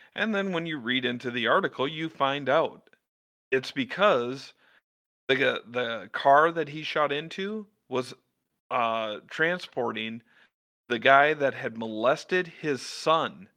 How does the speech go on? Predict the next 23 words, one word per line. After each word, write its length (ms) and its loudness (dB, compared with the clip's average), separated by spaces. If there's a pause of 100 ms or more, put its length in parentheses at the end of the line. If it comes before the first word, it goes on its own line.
(260)
his 140 -10
six-year-old 880 -2
son, 600 -4 (640)
one 300 4
hundred 500 -2
times 720 -4 (520)
at 140 6
an 160 0
in-home 720 -8
daycare 640 -8
that 120 -8
his 140 -8
son 280 -2
was 180 -8
going 360 -4
to. 320 -20 (1300)
So 320 4 (600)
the, 560 4
the 140 -8 (180)
pedophile 720 0 (800)
was 640 2 (160)
the 240 -8
son 560 -2